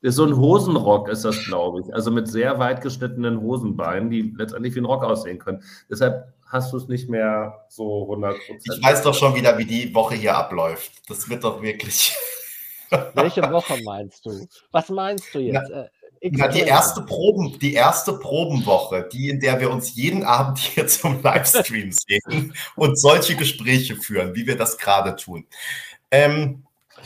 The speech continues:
Speaker 3: Wir sind halt authentisch. Das macht uns aus.
Speaker 2: Ja, genau. Ebenfalls authentisch ist Moldau, oder? Fragezeichen.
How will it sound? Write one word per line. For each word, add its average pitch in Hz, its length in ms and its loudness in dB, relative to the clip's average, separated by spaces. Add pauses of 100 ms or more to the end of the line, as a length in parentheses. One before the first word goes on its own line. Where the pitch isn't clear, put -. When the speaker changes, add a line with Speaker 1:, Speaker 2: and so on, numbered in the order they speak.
(120)
Speaker 3:
Wir 160 120 4
sind 208 240 2
halt 208 180 -2
authentisch. 185 760 -2
Das 175 200 -2
macht 190 240 -6
uns 180 160 -8
aus. 131 640 0 (1300)
Speaker 2:
Ja, - 460 0 (800)
genau. 139 680 0 (1120)
Ebenfalls - 600 4
authentisch 117 680 2
ist - 160 0
Moldau, 113 680 4
oder? 104 560 2
Fragezeichen. 135 1040 0